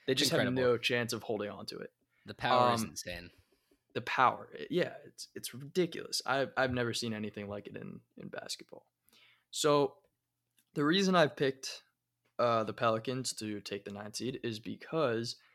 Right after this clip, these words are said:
Speaker 1: the games in which Zion has played at least twenty-five minutes have led to a ten and seven record for the Pelicans. This fifty-nine percent winning percentage would be, uh, if you stretched it out over sixty-four games,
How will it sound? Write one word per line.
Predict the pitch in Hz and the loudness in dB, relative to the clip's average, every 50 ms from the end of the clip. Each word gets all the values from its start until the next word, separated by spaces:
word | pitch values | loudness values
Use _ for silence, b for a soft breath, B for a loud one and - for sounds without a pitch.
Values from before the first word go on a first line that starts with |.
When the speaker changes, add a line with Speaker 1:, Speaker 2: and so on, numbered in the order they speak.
| b b b b - | b b b b -6
Speaker 1:
the | 110 | -4
games | 120 120 135 143 156 170 180 185 185 170 | -2 0 0 2 2 2 2 2 0 0
in | - - 127 135 127 | -2 -2 -4 -2 0
which | 131 131 123 123 | 0 0 -2 0
Zion | 120 127 120 123 123 123 120 | 0 2 2 2 2 0 0
has | 113 - | -2 -4
played | - - 120 117 113 | -2 -2 0 0 2
at | 104 82 | 0 0
least | 104 113 - - | -2 -4 -4 -6
twenty-five | - - 110 107 107 - - 107 107 - - | -6 -6 -6 -6 -4 -2 -2 -2 -2 -2 -2
minutes | 117 131 147 175 175 175 - - - - b b b b b b b _ - | -2 0 0 0 0 -2 -2 -4 -4 -6 b b b b b b b _ -2
have | 123 117 113 | 0 0 0
led | 117 120 117 113 113 | 0 0 0 0 -2
to | - - 123 101 | -2 -2 -2 0
a | 78 110 | -2 -2
ten | 104 - - - - 151 151 151 | -4 -6 -10 -6 -4 -2 0 0
and | 139 131 120 | 0 0 2
seven | - - 123 127 123 120 120 117 117 | 2 4 4 2 2 2 0 0 0
record | 113 113 113 113 - 110 107 107 | 0 -2 -2 -2 -4 -4 -4 -4
for | - - | -4 -6
the | - - | -6 -4
Pelicans. | - - 139 120 104 - - - - - - - - _ _ _ _ _ _ _ _ _ _ - | -2 0 0 0 0 -2 -6 -12 -12 -12 -12 -12 -12 _ _ _ _ _ _ _ _ _ _ -4
This | 120 117 - - | -2 0 0 -2
fifty-nine | - - - 143 139 143 143 143 135 127 123 131 131 123 | -2 -2 -2 -2 -2 -2 -2 -2 0 0 0 -2 -2 -4
percent | 131 120 113 - 123 120 117 117 - _ _ | -4 -2 -2 0 0 -2 -2 -4 -8 _ _
winning | - 107 113 117 120 120 120 | -6 -2 -2 0 0 0 -2
percentage | 127 120 - - 131 127 127 123 123 123 - - - - - _ _ _ _ _ _ _ _ - | -2 -2 0 0 0 0 0 -2 -2 -2 -4 -6 -6 -6 -10 _ _ _ _ _ _ _ _ -6
would | 117 120 117 107 107 117 - | -4 -2 -2 -2 -4 -6 -4
be, | 123 113 110 110 110 113 113 110 107 - - _ _ _ _ _ _ _ _ _ _ _ _ _ _ - | -2 0 0 0 0 0 0 -2 -2 -4 -8 _ _ _ _ _ _ _ _ _ _ _ _ _ _ 0
uh, | 113 110 110 110 110 107 110 - - _ _ _ _ _ _ _ _ _ _ _ _ _ _ _ _ - | 2 2 4 2 2 0 -2 -4 -10 _ _ _ _ _ _ _ _ _ _ _ _ _ _ _ _ -2
if | - 131 - | -2 0 2
you | 139 135 123 123 120 117 | 4 4 4 4 4 2
stretched | 117 - - 143 127 - - - | 2 4 4 4 4 4 2 2
it | 123 123 | 4 6
out | 117 117 120 | 6 6 6
over | 117 113 113 | 4 2 2
sixty-four | - - - - 139 - - - 131 120 - - 117 117 117 110 | 2 4 4 4 2 0 -2 -4 -6 -6 -4 -4 -2 0 0 0
games, | 104 110 101 101 113 131 143 151 - - - | -2 -4 -6 -4 -4 -4 -4 -4 -4 -6 -6